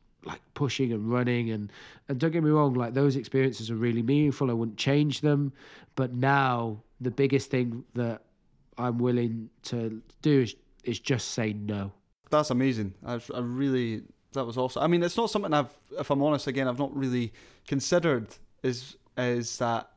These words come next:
Speaker 2: kind of the difference between choosing suffering, but also being okay with discomfort and finding that line. Um, but yeah, that's really insightful. So thanks for that.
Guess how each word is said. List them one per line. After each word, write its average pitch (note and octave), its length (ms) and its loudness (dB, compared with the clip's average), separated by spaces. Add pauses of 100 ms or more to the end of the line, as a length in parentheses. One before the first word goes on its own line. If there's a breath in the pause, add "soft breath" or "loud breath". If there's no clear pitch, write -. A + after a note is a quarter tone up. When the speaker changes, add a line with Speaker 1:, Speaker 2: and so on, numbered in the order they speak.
(120)
Speaker 2:
kind A#2+ 240 -4
of - 300 -6 (880 soft breath)
the C#3+ 160 2
difference C#3+ 560 -2
between C3+ 800 0 (180)
choosing C3 680 0 (400 soft breath)
suffering, B2+ 760 0 (560)
but C#3 180 0 (160)
also C#3 320 2
being C3+ 260 4
okay C3 280 0
with B2+ 160 0
discomfort B2 440 -2
and A2+ 100 -4
finding C3+ 540 2
that A#2+ 280 0
line. B2 480 0 (380 loud breath)
Um, G#2 560 -6
but A2+ 100 -4
yeah, B2 140 2
that's A2+ 320 -6
really A#2+ 500 -4 (340)
insightful. B2 640 -6
So - 140 -14
thanks - 340 -8
for A#2 220 -6
that. G#2+ 260 -6